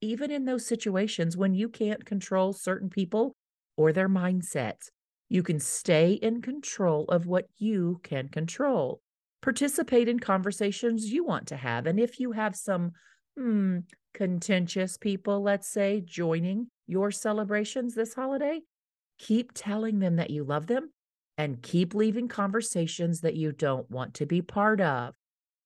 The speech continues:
Being kind and loving is important, especially when navigating what I sometimes call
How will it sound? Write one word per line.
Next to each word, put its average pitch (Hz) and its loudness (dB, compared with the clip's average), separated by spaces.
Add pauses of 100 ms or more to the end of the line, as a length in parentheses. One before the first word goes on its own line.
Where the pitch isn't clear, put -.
(240)
Being 220 6
kind 202 2
and 143 -2
loving 196 0
is 151 0
important, 131 -6 (260)
especially 190 0
when 151 0
navigating 156 0
what 156 0
I 143 0
sometimes 160 -4
call 147 0